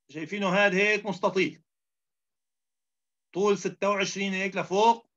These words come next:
وهذا طوله بالناقص خمسة وصفر خمسة. معناتها السي اللي بدي إياها شو تساوي؟ تساوي خمسة ضرب ستة وعشرين، يعني المساحة الكلية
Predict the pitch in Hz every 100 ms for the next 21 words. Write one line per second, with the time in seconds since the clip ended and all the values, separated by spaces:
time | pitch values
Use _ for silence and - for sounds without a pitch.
0 | - 131 190 196 - 202 190 185 196 202
1 | 190 196 196 185 156 190 196 175 147 -
2 | _ _ _ _ _ _ - 165 240 277
3 | 247 - 262 302 247 240 208 233 226 151
4 | 185 311 _ _ _ _ _ _ _ _
5 | _ _ _ _ - 262 254 - 202 208
6 | 240 _ _ _ _ _ _ 165 240 254
7 | - 277 277 247 240 226 208 - 214 180
8 | - 185 214 226 139 147 139 185 196 175
9 | 156 170 160 165 185 240